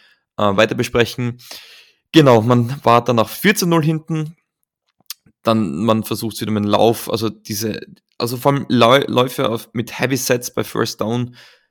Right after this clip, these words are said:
äh, führt euch zum Anschauen für minus ein Jahr, zweiter und elf, ähm, Incompletion auf Kamara, kann Kamara den Ball nicht richtig festhalten. Dann eine Incompletion auf A T Perry bei dritter und elf.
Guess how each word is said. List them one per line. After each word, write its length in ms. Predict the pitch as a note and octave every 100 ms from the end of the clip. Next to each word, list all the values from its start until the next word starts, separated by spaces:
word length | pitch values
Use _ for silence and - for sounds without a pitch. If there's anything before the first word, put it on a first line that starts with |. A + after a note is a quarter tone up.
| _ _ _ _ -
äh, 60 |
führt 300 | - - A#2+
euch 120 | B2 -
zum 120 | A2+
Anschauen 320 | G#2+ A#2+ G#2+
für 180 | - B2
minus 240 | B2 B2
ein 160 | - A2
Jahr, 240 | A2 A2
zweiter 380 | - - A2 B2
und 80 | A#2
elf, 460 | G#2 A2 G#2+ - -
ähm, 420 | G2+ G2+ G2+ G2+
Incompletion 500 | - A#2+ A2+ A#2+ A#2+
auf 120 | A2 -
Kamara, 340 | A2 G#2+ G#2+
kann 340 | - A#2 A2
Kamara 240 | - A2 G2+
den 160 | A2
Ball 160 | - F#2+
nicht 220 | G#2+ -
richtig 320 | A2 G#2+ A#2
festhalten. 640 | - A2 A2 G#2+ A#2 G#2 _ - - _ _ _ _ _ _ _ _ _ -
Dann 260 | A2 A#2
eine 180 | - A#2+
Incompletion 580 | A#2+ A#2+ A#2 C#3+ - C#3
auf 360 | - A2 - -
A 140 | G2+ A#2 -
T 200 | A2+ G#2
Perry 380 | - B2 C#3
bei 140 | D3 A#2+
dritter 260 | - A2+
und 60 | A2
elf. 400 | G2 C#3+ -